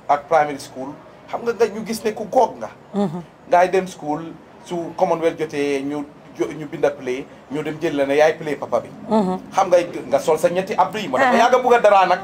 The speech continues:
Speaker 2: Aha.
Speaker 1: Dama yàgg a bugg a ñetti
Speaker 2: Aha,
Speaker 1: abdu
Speaker 2: gañ,
Speaker 1: yooyu.
Speaker 2: gis nañ
Speaker 1: Ñu
Speaker 2: loolu.
Speaker 1: toog yooyu, nga dem, su ko defee, ñu def la papa, nga théâtre ak yooyu. So lii ñëpp, xale yëpp di ree, di lii,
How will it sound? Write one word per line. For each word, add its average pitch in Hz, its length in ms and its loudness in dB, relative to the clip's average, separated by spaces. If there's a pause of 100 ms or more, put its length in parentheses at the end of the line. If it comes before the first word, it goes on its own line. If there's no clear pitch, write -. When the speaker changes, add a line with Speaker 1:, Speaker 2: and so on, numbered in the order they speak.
Speaker 2:
Aha. 254 300 4
Speaker 1:
Dama 254 160 4
yàgg 277 180 6
a 269 40 8
bugg 233 160 0
a - 40 6
ñetti 294 200 4
Speaker 2:
Aha, 302 80 6
Speaker 1:
abdu 269 160 4
Speaker 2:
gañ, 277 140 8
Speaker 1:
yooyu. 277 140 -2 (140)
Speaker 2:
gis 269 180 4
nañ 277 180 6
Speaker 1:
Ñu 247 60 6
Speaker 2:
loolu. 240 320 6
Speaker 1:
toog 214 220 -2
yooyu, 185 320 0 (380)
nga 202 160 4
dem, 185 360 2
su 190 120 -10
ko 208 120 2
defee, 185 360 -2 (340)
ñu 165 120 -2
def 196 140 -2
la 170 100 2
papa, 147 300 0
nga - 100 -6
théâtre 180 480 2 (140)
ak 160 220 -4
yooyu. 151 240 -2 (240)
So 202 180 -8
lii 208 320 -8
ñëpp, 220 140 -10
xale 214 260 -6
yëpp 226 140 -10
di 214 100 -8 (160)
ree, 214 300 2
di 214 160 -10
lii, 208 260 -10